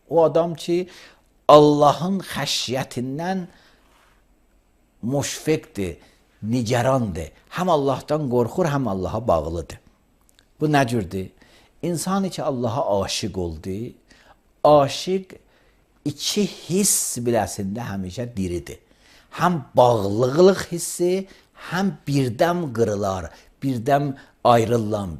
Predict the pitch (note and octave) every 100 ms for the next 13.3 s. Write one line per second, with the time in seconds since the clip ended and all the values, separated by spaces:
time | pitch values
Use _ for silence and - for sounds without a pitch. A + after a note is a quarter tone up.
0 | E2 A2+ F#2+ B2 B2 A#2+ - - - G#2
1 | A#2+ - C#3+ C#3 - G2 G#2 A#2 - G#2+
2 | G#2+ - C#3 C#3+ C3+ - - - B2 A#2+
3 | C3 C#3 B2+ A#2+ - B2+ C#3 C#3+ B2+ A#2
4 | G#2 G2 G#2 - A2+ F#2+ F2+ - - -
5 | _ _ - B3 - - B2 C3 D#3 D3
6 | C3+ - C3 - A#2+ B2 - C#3 C#3+ A2+
7 | - - - - D3 C3 B2 E3 C3+ B2
8 | A2 A2 A2+ A#2 B2+ A2+ G2+ E2 - _
9 | _ C3+ C#3 A#2+ C#3+ D3 C#3 A#2 A2 A#2
10 | C3 A#2 - _ - G#2 - - B2+ B2
11 | A#2+ - C3+ C3 A#2+ - A2+ A#2 D3+ D#3
12 | B2 A2+ A2 A2 A#2 - - - - D#2
13 | - -